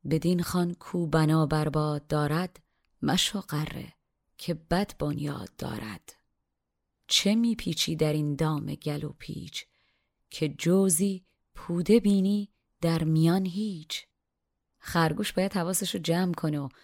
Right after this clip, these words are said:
فریب روباهی که خودش رو به خواب خرگوشی زده نخوره. چه بسا شیر شکاری و گرگ جنگی که اسیر همین دام و فریب روباه و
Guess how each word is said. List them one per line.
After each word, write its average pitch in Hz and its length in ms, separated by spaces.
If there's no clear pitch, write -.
فریب 165 440
روباهی 175 580
که - 120
خودش - 380
رو 156 60
به - 100
خواب 151 380
خرگوشی 147 640
زده 147 360
نخوره. 196 540
چه - 160
بسا 156 360
شیر 151 360
شکاری 151 580
و 156 100
گرگ 165 340
جنگی 151 600
که - 160
اسیر 226 360
همین 214 440
دام 196 360
و 190 40
فریب 180 480
روباه 180 600
و 180 80